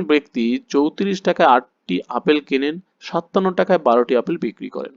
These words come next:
পঁয়তাল্লিশ টাকা নিট লাভ, নিট লাভ বলতে এখানে কেন কিন্তু পার্সেন্টেজ নয়, এখানে শুধুমাত্র বলছে একেবারে টাকার কথা বলছে, পঁয়তাল্লিশ টাকা লাভ করতে হলে তাহলে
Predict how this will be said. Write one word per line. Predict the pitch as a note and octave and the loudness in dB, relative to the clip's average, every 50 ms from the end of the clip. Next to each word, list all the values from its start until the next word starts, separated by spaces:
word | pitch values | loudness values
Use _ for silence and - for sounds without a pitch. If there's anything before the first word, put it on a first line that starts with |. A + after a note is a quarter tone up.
| _ _ | _ _
পঁয়তাল্লিশ | - C3 C3+ C#3+ D3+ D3 - F#3 F#3+ G3+ F#3 F#3+ | -6 -2 -2 -2 -2 -2 -2 -4 -4 -2 -4 -4
টাকা | - F#3 F#3+ G3+ F#3 E3+ C3 B2 C3 | -6 -4 -2 -2 -2 -2 -2 -6 -4
নিট | D#3 F#3 G3 G#3+ G3 F#3+ - C#3 B2 | -4 -2 -2 -2 -2 -2 -2 0 2
লাভ, | A#2 G#2+ F#2 F2+ - - B2 | 2 2 0 0 -4 -8 -6
নিট | C3+ D#3 E3 - - | -4 -4 -4 -2 0
লাভ | D#3 D#3+ D#3 D#3 | 0 0 0 0
বলতে | E3 D#3+ - D3+ | -2 -4 -4 -4
এখানে | C#3+ - D#3+ D#3+ D#3 | -6 -6 -6 -8 -8
কেন | - D#3+ D#3+ D#3 | -8 -6 -6 -6
কিন্তু | D3+ D#3+ D#3 D#3 D#3 - - | -6 -8 -8 -8 -8 -6 -2
পার্সেন্টেজ | B2 A#2+ A#2+ - - D3+ C#3+ C#3+ C#3 D3 C#3 C3+ - C#3 C3+ | -2 -2 -2 -4 -6 -8 -8 -6 -4 -4 -4 -4 -4 -6 -4
নয়, | C#3 C#3 C#3+ D3+ D3+ _ - - - - _ _ - | -4 -2 -4 -4 -8 _ -18 -20 -20 -20 _ _ -6
এখানে | - B2 B2+ - - D3+ D3+ D#3 D#3+ E3 F3 F#3 - - | -4 -4 -4 -4 -6 -6 -4 -2 -2 -2 -4 -6 -8 -12
শুধুমাত্র | - D#3 D3 - F3+ F3+ F#3 E3+ - _ - B2 A#2 B2 | -14 -10 -6 -4 -4 -2 -2 -4 -6 _ -8 -8 -4 -2
বলছে | A#2+ A#2+ A#2+ B2+ - - E3+ F3 D#3 A#2+ | -2 -4 -4 -4 -6 -4 -2 -2 -2 -2
একেবারে | - - C3+ C3 C#3 C#3+ E3+ F#3+ G#3+ G#3+ - _ _ _ _ _ _ - | -4 -4 -2 0 2 2 4 2 2 0 -4 _ _ _ _ _ _ 2
টাকার | F3 F3 F#3+ F#3+ - F#3+ - | 4 4 4 4 2 0 2
কথা | - B2+ A#2+ - A#2+ G#2+ B2 | 2 0 -2 -2 -4 -10 -10
বলছে, | G#2 A2 - A2+ A2 - - | -12 -14 -12 -14 -14 -10 -6
পঁয়তাল্লিশ | B2+ B2 B2+ C3 C3 - D#3 D3+ E3 E3+ F3+ F3+ G3+ G3 - - _ _ _ _ _ | -4 -4 -4 -4 -4 -4 -4 -2 -2 -2 -4 -4 -6 -8 -10 -14 _ _ _ _ _
টাকা | - F#3+ G#3 G#3+ - - A#2+ - - _ _ _ _ _ _ - | 2 2 2 2 0 -2 -2 -4 -4 _ _ _ _ _ _ -6
লাভ | - C3 B2+ A#2+ A#2+ - - - | 0 2 2 2 2 0 -4 -6
করতে | G#2 G#2 - - - A2+ | -6 -6 -6 -8 -10 -10
হলে | - G2+ - - - _ _ - _ _ _ | -8 -10 -12 -12 -16 _ _ -20 _ _ _
তাহলে | - C3 C#3 | -2 0 0